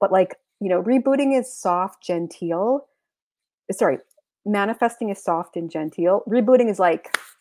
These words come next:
hard. Like, you, you gotta make this happen. You can't just wish, hope, dream it.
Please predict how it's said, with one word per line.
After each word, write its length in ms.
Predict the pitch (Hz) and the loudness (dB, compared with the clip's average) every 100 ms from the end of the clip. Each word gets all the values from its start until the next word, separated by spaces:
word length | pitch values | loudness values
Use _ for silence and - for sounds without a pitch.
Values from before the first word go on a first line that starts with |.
| _ | _
hard. 440 | - 202 185 165 | 6 8 8 4
Like, 240 | 156 170 156 | -2 -6 -4
you, 200 | 196 262 202 | -2 -2 2
you 180 | 285 | 2
gotta 300 | 269 240 277 | 6 8 8
make 240 | 277 247 254 | 6 4 2
this 160 | 262 | 0
happen. 440 | 254 202 214 294 233 | 4 4 4 0 -2
You 80 | 226 | -6
can't 280 | 240 214 | -8 -8
just 180 | 226 214 - | -8 -10 -12
wish, 360 | 180 185 190 _ - | -10 -10 -10 _ -10
hope, 340 | 185 180 - 170 | -4 -4 -4 -10
dream 340 | 175 180 175 | -6 -4 -4
it. 240 | 165 160 | -6 -6